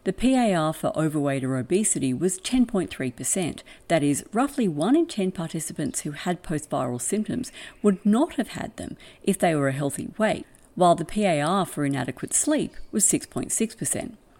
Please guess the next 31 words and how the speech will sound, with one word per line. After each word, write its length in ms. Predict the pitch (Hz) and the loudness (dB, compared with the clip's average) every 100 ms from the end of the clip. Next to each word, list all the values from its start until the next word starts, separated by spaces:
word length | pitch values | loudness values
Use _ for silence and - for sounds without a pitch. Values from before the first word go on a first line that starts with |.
| _ - - | _ -20 -2
The 120 | 247 | 4
authors 300 | 269 320 370 | 4 4 -2
proposed 460 | - 233 180 160 - | -4 -4 0 0 -2
three 340 | - 208 277 - | -4 0 0 -2
biological 580 | 202 196 190 175 - 151 | 0 0 0 -2 -4 -2
mechanisms 720 | 147 202 214 143 123 - - - | -2 -2 -2 -2 -2 -6 -8 -4
linking 400 | 165 160 170 - | 0 0 -2 -4
unhealthy 480 | 185 240 220 190 147 | 0 0 0 -2 -2
lifestyle 480 | 143 185 214 151 123 | 0 0 -2 -4 -6
factors 480 | - - - 127 | -6 -10 -8 -6
with 100 | 160 | -2
an 120 | 165 175 | -2 0
increased 500 | 220 220 208 202 - | 0 0 0 -4 -2
risk 300 | 143 135 - | -2 -4 -6
of 120 | 139 | -4
long 200 | 131 120 | -4 -4
covid. 460 | - 165 151 127 - - - - | -4 -2 -2 -2 -8 -14 -20 -4
Number 240 | 165 139 | 0 2
one, 320 | 123 123 165 247 - | 2 0 0 -2 -4
chronic 320 | - 185 180 | 0 2 2
inflammation. 720 | 160 151 139 127 - - - - - - - | -2 0 0 0 -4 -8 -10 -16 -20 -14 2
Each 220 | 262 285 | 2 4
of 80 | 330 | 2
the 100 | 285 | 2
six 380 | - 202 - - 185 | 2 0 -2 -4 -2
unhealthy 380 | 170 160 160 | 0 0 -2
lifestyle 480 | 143 139 156 - 131 | -2 0 -2 -2 -4
factors 400 | - - - 127 | -4 -8 -8 -6
that 160 | 135 - | -6 -4
they 120 | 127 | -4
examined 520 | 123 - 233 175 - | -4 -4 -2 -2 -4